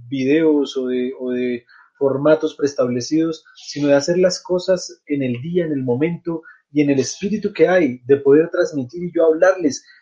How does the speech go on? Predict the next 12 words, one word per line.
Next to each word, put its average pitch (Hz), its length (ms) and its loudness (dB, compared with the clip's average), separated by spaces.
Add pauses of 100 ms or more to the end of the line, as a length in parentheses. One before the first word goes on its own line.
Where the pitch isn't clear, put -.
(120)
a 143 80 2
ustedes 170 440 2
sabiendo 180 520 2
que - 80 -12
ustedes 170 420 -6
están 151 240 -10
allí 156 220 -10
también 151 360 2
en 131 140 0
vivo, 135 200 6
en 127 80 2
directo. 120 360 2